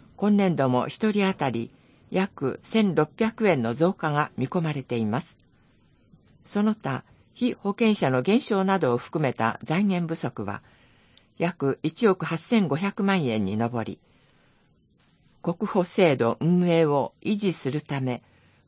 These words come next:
国保税率などを改めました。低所得者に対する軽減措置の見直しでは、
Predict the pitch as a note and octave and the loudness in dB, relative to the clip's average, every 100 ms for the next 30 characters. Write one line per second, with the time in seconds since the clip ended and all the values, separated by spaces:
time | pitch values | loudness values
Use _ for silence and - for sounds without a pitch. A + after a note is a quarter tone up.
0 | - F3 A3 G#3+ G3 E3+ F#3+ F3+ D3+ C#3+ | -6 -2 0 0 0 2 0 0 -4 -4
1 | D3+ D3 C3 D3 - B2 B2+ A#2 A2 G#2 | -4 -2 0 -2 -2 -8 -4 -2 -2 -2
2 | A2+ - - _ _ _ _ _ _ _ | -4 -8 -14 _ _ _ _ _ _ _
3 | _ _ _ _ _ _ _ - A#3+ A#3+ | _ _ _ _ _ _ _ 0 2 4
4 | - G#3+ A#3 - C3 A#2+ D#3 D3+ - B2 | 2 0 -2 0 0 0 0 0 0 -2
5 | B2 - G3+ G#3+ G#3 F#3+ G3+ - A#2+ A2+ | -2 -2 2 4 2 0 -2 -2 0 0
6 | B2+ D#3 D3+ C3 B2 G2 G2+ | 2 0 -2 -2 -2 -4 -8